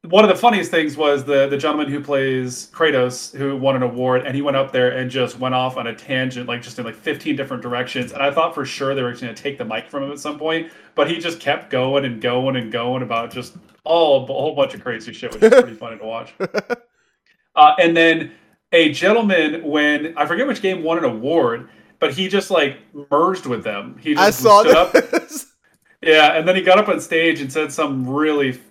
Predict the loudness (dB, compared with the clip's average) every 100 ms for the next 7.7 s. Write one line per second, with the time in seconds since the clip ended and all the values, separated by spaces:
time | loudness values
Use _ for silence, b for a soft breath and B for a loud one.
0 | _ -20 -4 -4 -2 -8 -6 -6 -2 -2
1 | -2 -4 -6 -4 0 0 0 4 4 6
2 | 2 2 2 2 2 0 -2 -2 -4 -4
3 | -2 -2 -2 -6 -4 -6 -6 -8 -8 -6
4 | -4 -6 -6 -8 -6 -4 -4 -2 4 6
5 | 6 2 -4 -2 2 4 4 2 2 2
6 | 0 0 0 -4 -4 -4 -4 -4 -4 -4
7 | -6 -4 -2 -2 -2 -4